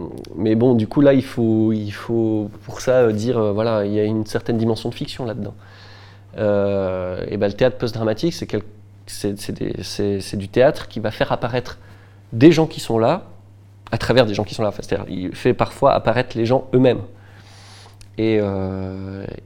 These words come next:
et, et donc, euh, travaille sur, euh, tout ce qui est porosité entre, euh, danse, théâtre, euh, performance, euh, vidéo, et cetera.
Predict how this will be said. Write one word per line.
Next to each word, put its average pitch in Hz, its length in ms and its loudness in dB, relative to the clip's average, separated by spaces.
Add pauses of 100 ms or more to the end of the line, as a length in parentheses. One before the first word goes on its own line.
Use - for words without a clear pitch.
et, 98 640 -4 (1400)
et 113 120 2
donc, 135 320 4
euh, 117 80 6
travaille 139 440 6
sur, 135 540 -2
euh, 107 440 4
tout 131 180 -8
ce - 80 -6
qui 131 160 0
est 131 40 4
porosité 127 800 0
entre, 110 480 -2
euh, 113 540 2
danse, 113 600 0
théâtre, 113 640 0 (100)
euh, 104 280 -2
performance, 117 1040 -2 (140)
euh, 101 440 -6
vidéo, 113 720 0
et 113 120 -8
cetera. 101 480 -6